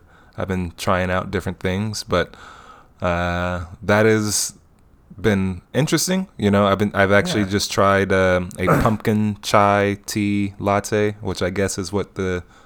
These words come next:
Speaker 1: the memes are about, the Starbucks girls,
Speaker 2: Oh,
Speaker 1: the, the
Speaker 2: yeah,
Speaker 1: pumpkin
Speaker 2: yeah.
Speaker 1: chai lattes. It's not bad. It's not bad, but it's, uh, <laughs> it's, it's hot milk,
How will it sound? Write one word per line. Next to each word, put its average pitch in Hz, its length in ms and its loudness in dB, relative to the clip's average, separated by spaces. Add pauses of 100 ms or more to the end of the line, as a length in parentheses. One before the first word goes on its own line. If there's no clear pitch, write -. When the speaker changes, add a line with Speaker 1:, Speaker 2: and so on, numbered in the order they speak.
(420)
Speaker 1:
the 95 160 -6
memes 95 400 0
are 101 100 2
about, 101 360 -2
the - 80 -6
Starbucks 98 560 -2
girls, 104 380 0
Speaker 2:
Oh, 113 320 4
Speaker 1:
the, 107 60 0
the 113 80 0
Speaker 2:
yeah, 113 60 0
Speaker 1:
pumpkin 101 420 0
Speaker 2:
yeah. 95 60 -4
Speaker 1:
chai 98 220 0
lattes. 98 440 -2 (180)
It's - 120 -16
not - 160 0
bad. 82 300 -4 (100)
It's - 120 -12
not 101 160 0
bad, 80 280 -6 (260)
but 98 220 0
it's, 104 340 -2
uh, 101 440 0 (300)
<laughs> - 300 -18
it's, - 340 -6
it's - 120 -10
hot 143 240 4
milk, 117 380 2